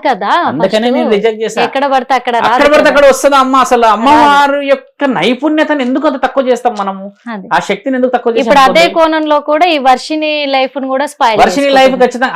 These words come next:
Speaker 2: ఆమెకి ఏ సాధన రాదు.
Speaker 1: Hmm.
Speaker 2: నేను ముమ్మటికి
Speaker 1: అవును.
Speaker 2: ఛాలెంజ్ ఇస్తా, ఆమె ఏ
Speaker 1: Yes.
Speaker 2: సాధనలో పోదు.
Speaker 1: Hmm.
Speaker 2: సాధనలోకి రాలేదు ఒక విషయము,
Speaker 1: Hmm.
Speaker 2: ఆ సాధనను సాధించలేదు రెండో విషయము.
Speaker 1: Yes.
Speaker 2: శ్రీనివాసు ఏదైనా అక్కడ దగ్గర ఆగితే కానీ సాధన రాదు.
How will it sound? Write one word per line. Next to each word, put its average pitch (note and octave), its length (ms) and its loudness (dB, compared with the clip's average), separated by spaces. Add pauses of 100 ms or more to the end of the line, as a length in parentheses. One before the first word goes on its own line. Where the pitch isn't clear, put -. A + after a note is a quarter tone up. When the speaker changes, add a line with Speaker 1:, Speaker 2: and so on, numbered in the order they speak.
Speaker 2:
ఆమెకి B3+ 260 -2
ఏ B3+ 180 4
సాధన C4 360 2
రాదు. G#3 240 0
Speaker 1:
Hmm. A#3+ 560 -2
Speaker 2:
నేను F#3 120 -8
ముమ్మటికి A3 340 -2
Speaker 1:
అవును. B3 140 0
Speaker 2:
ఛాలెంజ్ F3+ 200 -4
ఇస్తా, D3+ 200 -12 (200)
ఆమె A#3 140 -2
ఏ G#3 60 0
Speaker 1:
Yes. G3+ 160 -4
Speaker 2:
సాధనలో F#3+ 440 -2
పోదు. E3+ 240 -4 (140)
Speaker 1:
Hmm. G#3+ 220 -8
Speaker 2:
సాధనలోకి A#3+ 600 2
రాలేదు A#3+ 400 2
ఒక A#3 100 -4
విషయము, B3+ 720 -4
Speaker 1:
Hmm. A#3 220 -8 (160)
Speaker 2:
ఆ D#3 120 0
సాధనను A3 580 -2
సాధించలేదు A3 640 0
రెండో F3 240 0
విషయము. B3+ 680 -2 (120)
Speaker 1:
Yes. G3+ 80 -8
Speaker 2:
శ్రీనివాసు B3+ 960 0
ఏదైనా A3 240 0
అక్కడ G3+ 180 -2
దగ్గర F#3 220 0
ఆగితే E3+ 680 0
కానీ B3 360 0 (340)
సాధన D#3 360 -2
రాదు. A2+ 320 -6